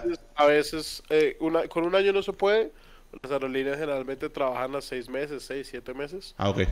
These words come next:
Speaker 1: Entonces, eh, pero, pues, en este caso, yo creo que ahorita, ahorita, pues, digamos que entre enero y febrero es una buena fecha para comprarlo.
Speaker 2: Exactamente.
Speaker 1: Pero no dejar que les entre marzo. En el momento en el
Speaker 2: Sí.
Speaker 1: que tienen que tener en cuenta que es Semana Santa,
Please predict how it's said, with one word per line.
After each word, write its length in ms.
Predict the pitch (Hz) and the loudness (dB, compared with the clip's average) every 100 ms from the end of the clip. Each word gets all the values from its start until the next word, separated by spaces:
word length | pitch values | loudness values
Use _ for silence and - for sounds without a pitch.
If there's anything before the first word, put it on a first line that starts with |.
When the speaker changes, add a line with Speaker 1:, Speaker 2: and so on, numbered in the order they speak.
| - | -2
Speaker 1:
Entonces, 1200 | 127 - 127 123 - 131 131 131 135 131 - - | -6 0 0 0 -2 0 2 0 -2 -4 -6 -6
eh, 800 | 147 143 143 135 127 117 113 107 - - - - - - - | -2 0 2 0 -2 -6 -10 -12 -16 -20 -20 -20 -20 -20 -8
pero, 120 | 143 131 | -6 -4
pues, 180 | 139 143 | -4 -2
en 100 | 135 | -4
este 220 | - 156 | -4 0
caso, 580 | 156 151 165 165 165 - | 2 2 0 -4 -4 -8
yo 100 | 139 | -10
creo 200 | 127 143 | -6 -6
que 100 | 135 | -4
ahorita, 520 | 151 131 123 - 131 131 | -4 -4 -4 -4 -4 -2
ahorita, 440 | 127 123 123 131 | -4 -6 -6 -8
pues, 240 | 131 143 | -6 -8
digamos 380 | 127 120 120 123 | -6 -8 -8 -8
que 80 | - | -6
entre 280 | 139 135 123 | -4 -4 -4
enero 280 | 120 123 127 | -2 -2 -2
y 60 | |
febrero 440 | 127 139 120 117 143 | -2 -2 -2 -4 -6
es 100 | 143 | -4
una 100 | 127 | -2
buena 280 | 127 131 131 | -2 -2 -2
fecha 280 | 139 139 | -4 -4
para 220 | 135 135 131 | -2 -2 -2
comprarlo. 560 | 123 120 120 120 151 - | -6 -6 -6 -4 -8 -6
Speaker 2:
Exactamente. 640 | 110 - - 95 101 95 95 | -2 0 4 6 6 2 0
Speaker 1:
Pero 140 | 143 | 4
no 160 | 147 147 | 8 8
dejar 400 | 143 151 147 151 | 8 6 4 4
que 120 | 156 | 2
les 200 | 147 143 | 2 2
entre 340 | 143 127 135 131 | 0 0 -2 0
marzo. 420 | 131 113 - - - - - - - | 0 -2 -8 -14 -20 -20 -20 -20 -6
En 60 | 131 | -2
el 60 | |
momento 220 | 131 131 147 | -2 0 0
en 60 | |
el 40 | 156 | 2
Speaker 2:
Sí. 60 | |
Speaker 1:
que 80 | 110 | 4
tienen 200 | 156 156 | 4 2
que 100 | 170 | 0
tener 200 | 160 143 | -2 -4
en 80 | 135 | -4
cuenta 340 | 151 151 156 | -2 0 0
que 280 | - 170 139 | 0 0 0
es 80 | 123 | 0
Semana 360 | 143 143 143 | 0 2 0
Santa, 480 | 123 131 131 131 165 | 0 -2 -4 -4 -6